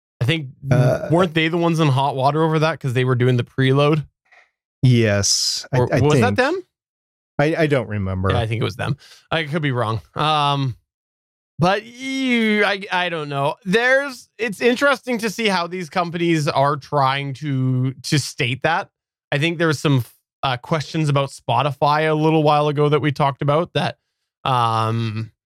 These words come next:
Speaker 1: there's one way you could argue they were right, but there's many ways you could argue they were probably incorrect. So I, I'm just interested to see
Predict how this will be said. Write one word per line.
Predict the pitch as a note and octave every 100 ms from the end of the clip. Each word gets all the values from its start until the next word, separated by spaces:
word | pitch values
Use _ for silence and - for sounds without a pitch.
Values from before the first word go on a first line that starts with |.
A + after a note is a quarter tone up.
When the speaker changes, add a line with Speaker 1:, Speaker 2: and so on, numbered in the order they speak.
| _ _ _ -
Speaker 1:
there's | D#3 C3
one | C3+ C#3 C#3
way | C#3+
you | C3+ B2+
could | C#3
argue | B2+ C3 C#3+ E3
they | D#3+ D#3+
were | D#3+ D#3
right, | D3+ F3+
but | C#3 A#2
there's | C3+ B2+
many | B2+ B2 C3 C#3
ways | C3+ C#3 C#3+
you | C#3
could | D3 B2
argue | B2+ B2+ B2+
they | B2
were | B2+ A#2
probably | C3+ C3+ B2 C3
incorrect. | A#2+ B2 C3 C#3 - -
So | C3+ C#3+ B2+ B2+
I, | C3 D#3+ C#3 D3 -
I'm | C#3+ E3 F3+
just | G3+ E3+ -
interested | D#3 C#3+ D3 C3 D#3+ D3+
to | C#3
see | - C3+ C3+